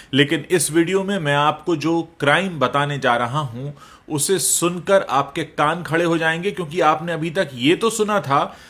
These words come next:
कि फोन पर किसी से ओटीपी शेयर मत करना। लेकिन ये जो अपराध अब हो रहा है, खासकर राजधानी दिल्ली में हुआ है एक शख्स के साथ, और उनके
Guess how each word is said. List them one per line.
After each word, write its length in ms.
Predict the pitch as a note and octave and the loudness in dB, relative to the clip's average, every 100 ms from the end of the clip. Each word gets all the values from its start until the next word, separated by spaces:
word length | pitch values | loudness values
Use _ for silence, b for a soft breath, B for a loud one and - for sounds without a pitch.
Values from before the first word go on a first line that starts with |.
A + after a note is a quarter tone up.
| B - | B -8
कि 100 | F3+ | -8
फोन 360 | - F3 G3 | -2 0 0
पर 320 | F#3 G3 F#3 F#3 | 4 4 4 2
किसी 380 | F3 D3+ F3+ | -4 -6 -6
से 160 | D#3+ F3+ | -4 -2
ओटीपी 500 | D#3 D#3 F#3 D3+ F3 | -2 -4 -6 -10 -8
शेयर 320 | - E3+ D#3+ | -2 2 2
मत 240 | D3 D3 - | 0 -4 0
करना। 420 | D3+ C3+ C3 F#2 - _ _ B B B B | -2 -2 -8 -10 -16 _ _ B B B B
लेकिन 420 | C#3 F3 G#3 F#3 | 4 4 4 0
ये 260 | D3+ E3+ A3 | 0 0 0
जो 460 | A#3+ B3 A#3 - - _ | 2 2 0 -4 -18 _
अपराध 520 | D3 D#3 D#3 F3 G3 | 2 4 6 6 6
अब 120 | F#3+ D#3 | 2 0
हो 220 | B2+ E3 | -2 0
रहा 300 | D#3 C#3+ D3 | 0 2 0
है, 260 | B2 B2+ | 0 -6
खासकर 460 | C#3 C3 B2+ - D3 | -6 -4 -4 -2 -2
राजधानी 340 | A#2 G#2+ B2+ | -2 -2 -6
दिल्ली 340 | B2 A2+ B2+ D#3 | -6 -4 0 0
में 100 | D3+ | 0
हुआ 260 | B2+ B2 | -2 0
है 180 | A2+ B2 | 0 -2
एक 120 | A#2+ | -6
शख्स 300 | - C3+ - | -4 -4 -4
के 100 | - | -8
साथ, 300 | A2 A2+ G#2+ | -6 -4 -4
और 200 | A#2 B2+ | -4 -6
उनके 340 | A#2+ A#2 C3+ | -6 -6 -4